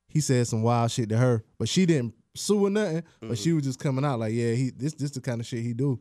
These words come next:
Speaker 2: That ugly lady that everybody posting memes now. "What you think about my hair?" She ain't ugly, but you know, she look
Speaker 1: N-
Speaker 2: kinda old.
Speaker 1: No, it ain't. No, not her. That's Maxine Waters. She
Speaker 2: What,
Speaker 1: like
Speaker 2: what's
Speaker 1: a
Speaker 2: up with her?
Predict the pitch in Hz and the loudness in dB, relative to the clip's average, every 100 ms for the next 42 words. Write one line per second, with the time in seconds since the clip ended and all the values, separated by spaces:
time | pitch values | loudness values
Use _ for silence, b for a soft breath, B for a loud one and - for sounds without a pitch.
0 | - 131 123 147 147 151 160 151 151 131 | -6 -10 -4 -2 0 0 0 -2 -6 -8
1 | 123 139 147 143 139 139 143 143 139 135 | -6 -6 -4 -4 -6 -6 -8 -4 -4 -2
2 | 151 151 147 143 151 143 - - - 131 | 0 -2 -4 -8 -12 -14 -16 -18 -16 -16
3 | 131 135 127 127 127 135 135 120 _ _ | -14 -12 -12 -10 -12 -12 -12 -16 _ _
4 | _ 175 147 - 117 104 90 - - - | _ -6 -6 -6 -12 -14 -18 -20 -20 -20
5 | _ _ _ _ _ - - 139 127 127 | _ _ _ _ _ -20 -14 -6 -6 -6
6 | 117 110 127 123 - - 247 240 139 104 | -8 -8 -8 -10 -12 -10 -4 0 2 2
7 | 127 175 165 180 220 135 175 120 135 185 | 0 -2 -4 -6 -4 -2 -2 -4 -4 -4
8 | 190 - 214 156 160 175 180 190 220 139 | -6 -6 -4 -2 -2 -4 -4 -2 -2 -2
9 | 104 - - 151 175 170 180 165 165 175 | -4 -10 -6 -2 0 0 -4 -2 -2 -2